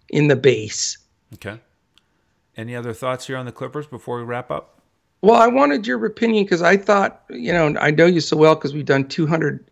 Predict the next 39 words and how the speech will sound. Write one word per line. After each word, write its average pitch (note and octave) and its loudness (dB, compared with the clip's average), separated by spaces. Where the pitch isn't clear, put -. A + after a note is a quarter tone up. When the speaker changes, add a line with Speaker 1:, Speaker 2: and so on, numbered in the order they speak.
Speaker 1:
eighteen D3 -2
billion C#3 6
shows D3 4
together. C3+ 2
I F3+ 6
thought B3+ 4
you A3+ 0
would G#3+ 4
sniff G#3+ 2
out F3 4
a E3 -2
little D3+ 0
Rajon D3 2
Rondo C3+ 0
as A2+ -6
a, - -4
as A#2+ 0
a A#2 -2
nice A#2+ -2
little A#2 4
value B2 4
play B2 2
because B2+ 0
he A#3 4
seemed G3+ 4
to D3+ -4
take D#3+ 4
over F3 6
that, B2+ -2
you C#3 -6
know, B2 -4
team C3+ -2
in C3+ -2
the B2 -2
second C3 -2
half D3+ 2
and A#2 -2
help C3 2
them B2 4